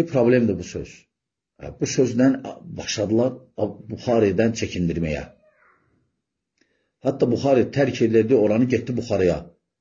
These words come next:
Xəstələndi, orada dünyasını dəyişdi. Bu təsirlədi bu hadisə ona.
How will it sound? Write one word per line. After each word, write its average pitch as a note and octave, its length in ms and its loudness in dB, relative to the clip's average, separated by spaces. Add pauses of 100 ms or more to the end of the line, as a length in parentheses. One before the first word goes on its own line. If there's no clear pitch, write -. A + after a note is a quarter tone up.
(540)
Xəstələndi, B2+ 560 2
orada A#2+ 200 4
dünyasını G2 460 0
dəyişdi. - 380 -8
Bu - 120 -6
təsirlədi G#2+ 640 -4
bu C#2+ 100 -10
hadisə D#2+ 280 -10
ona. C2+ 140 -14